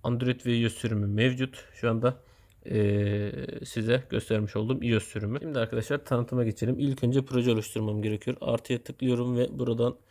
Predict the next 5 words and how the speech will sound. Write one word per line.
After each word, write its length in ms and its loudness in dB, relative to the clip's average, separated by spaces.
e, 340 -2
bir 240 0
YouTube 420 -2
introsu 480 0
seçiyorum. 540 -2